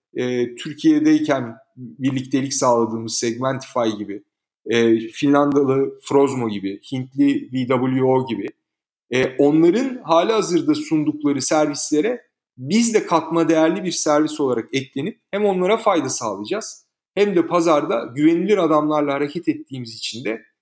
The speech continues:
belki biraz daha çabuk kendimize de güven kredisi biriktirebileceğiz.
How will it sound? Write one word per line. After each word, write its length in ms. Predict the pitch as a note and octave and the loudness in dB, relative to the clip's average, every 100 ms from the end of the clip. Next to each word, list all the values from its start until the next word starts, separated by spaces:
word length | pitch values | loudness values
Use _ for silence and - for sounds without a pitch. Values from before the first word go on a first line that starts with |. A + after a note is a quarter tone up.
| _ - | _ 0
belki 480 | G3 E3+ - G#3+ E3+ | 2 2 0 -8 -2
biraz 360 | G#3 E3+ C3 C3 | 2 2 2 -2
daha 160 | A#2 | -2
çabuk 420 | - E3+ A#3 - _ _ - | 0 -2 -2 -10 _ _ -4
kendimize 600 | D#3+ E3 E3 F3 E3+ D#3 | 0 0 0 0 2 2
de 60 | |
güven 480 | C3+ C3 E3 E3 D#3 - _ _ _ | 0 0 2 2 -2 -8 _ _ _
kredisi 480 | D3 B2+ B2+ A3 F#3+ | -4 -2 -4 -6 -4
biriktirebileceğiz. 960 | D#3 - D#3+ F#3+ C#3 G#2+ G2 - - | -4 -2 0 0 -2 -6 -8 -10 -14